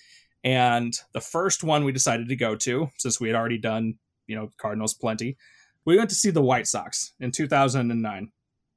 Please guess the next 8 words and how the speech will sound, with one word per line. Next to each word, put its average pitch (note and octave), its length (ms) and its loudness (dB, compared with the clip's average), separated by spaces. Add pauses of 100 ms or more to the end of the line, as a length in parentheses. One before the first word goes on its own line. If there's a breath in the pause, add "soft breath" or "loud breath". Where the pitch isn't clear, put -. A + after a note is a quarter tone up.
(240)
Random D#3+ 360 2
White B2+ 200 2
Sox A2+ 320 0
game. A#2 260 -2 (380 soft breath)
Mark C3+ 240 4
Buehrle C3 300 2
is A#2+ 100 0
pitching. A2+ 440 -4